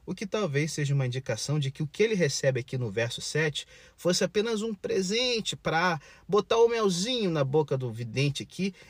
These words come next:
e não um adiantamento pelo acerto do seu serviço. Aí você pode estar ouvindo isso tudo e falando assim, "Mas pastor, Balaão, profeta pagão, como é que ele conhecia Jeová?" Bom, lembrando que Balaão era um profeta da Mesopotâmia,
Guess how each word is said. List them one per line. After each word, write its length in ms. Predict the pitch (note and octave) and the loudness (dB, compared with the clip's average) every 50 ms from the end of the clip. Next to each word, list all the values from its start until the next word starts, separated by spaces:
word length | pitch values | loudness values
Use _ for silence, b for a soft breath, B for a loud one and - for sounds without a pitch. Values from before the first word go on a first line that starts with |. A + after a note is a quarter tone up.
| B - - | B -10 -6
e 60 | A3 | -4
não 320 | A3+ G#3 F#3 E3+ F3+ G3 | -2 0 0 2 2 2
um 40 | G3+ G3 | 2 0
adiantamento 800 | F#3 D#3 F3 F3+ F3+ - F3 E3 D#3 C3+ B2+ C#3 D3+ - - - | 0 2 0 0 0 0 -2 -2 0 0 -2 -2 -4 -6 -8 -6
pelo 180 | - D3+ D3 | -4 -2 0
acerto 380 | C#3+ C3+ - - C#3 C3+ - C3 | 0 -2 -2 -2 -4 -4 -4 -6
do 80 | C3 | -8
seu 180 | B2 - - B2 | -6 -4 -4 -4
serviço. 640 | B2 - B2+ A#2+ G#2 - - - - - - - - | -4 -4 -6 -6 -6 -8 -12 -10 -10 -10 -10 -10 -10
Aí 120 | - - - | -6 -2 0
você 120 | - A3+ | 0 0
pode 280 | G#3+ - G#3+ G#3 G3+ - | 0 0 -2 -2 -2 -2
estar 120 | - G3 | -2 -2
ouvindo 260 | E3+ C#3 C#3 E3 F3 | 0 0 0 -2 -4
isso 100 | F3 - | -4 -6
tudo 100 | - E3+ | -6 -6
e 20 | E3+ | -4
falando 180 | - E3+ D#3+ | -4 -4 -4
assim, 140 | - - E3 | -4 -6 -6
"Mas 160 | E3+ F3+ F3+ | -6 -6 -6
pastor, 600 | - - D#3+ C#3+ - - - - F#3 G#3 F3 C3 b b b b b b b | -6 -6 -6 -6 -6 -8 -6 -4 -4 -2 -2 -4 b b b b b b b
Balaão, 520 | - - E3 F#3 E3 C3+ B2 D3 F3 F3 D3+ | -2 0 0 2 2 2 0 0 0 -2 -2
profeta 360 | C3+ B2 - - D3+ - C#3+ | -4 -6 -6 -6 -6 -6 -6
pagão, 380 | C#3 - G2+ G2+ A2+ D3 E3+ F3+ | -8 -8 -8 -6 -4 -4 -4 -6
como 160 | - A3 C4 | -6 -8 -10
é 60 | C#4+ | -8
que 100 | - - | -8 -10
ele 80 | A3+ G#3 | -12 -8
conhecia 560 | - G#3 G3 F3 D#3 C#3 - - E3 D#3 C#3+ | -4 -2 -2 -2 -2 -2 -2 0 2 2 2
Jeová?" 420 | C3+ D3 C3 A2 F2+ F2 F2 E2 - - b b b b - - | 2 2 0 0 -2 -6 -12 -12 -16 -20 b b b b -12 -2
Bom, 240 | - C3 G#2+ - - b b b b b b b b b b b b b b b b b b - | 0 0 0 0 -2 b b b b b b b b b b b b b b b b b b 2
lembrando 500 | G#3 A#3 A3+ F3+ D#3+ D3+ D#3 F3+ G3+ - - - - - - - - - - | 4 6 6 6 6 6 4 2 0 -6 -12 -20 -20 -20 -20 -20 -20 -20 -12
que 100 | - - | -8 -6
Balaão 480 | G#2 G#2+ A#2 A#2+ A#2+ A#2+ A2 A2 A2 A2 | -2 0 0 2 2 2 2 2 2 0
era 120 | A2 G#2 | 0 -2
um 20 | |
profeta 380 | - - G#2 - - G#2 - G#2 | -4 -8 -8 -6 -6 -8 -6 -4
da 120 | G#2 G#2+ | -4 -4
Mesopotâmia, 880 | G#2 A2 G#2 F#2+ A2+ G#2+ - D3 C3+ - - C#3+ F3+ A3 A3+ G#3+ F3+ D3 | -4 -4 -6 -6 -8 -6 -4 -6 -4 -2 -2 -2 0 0 0 -2 -4 -8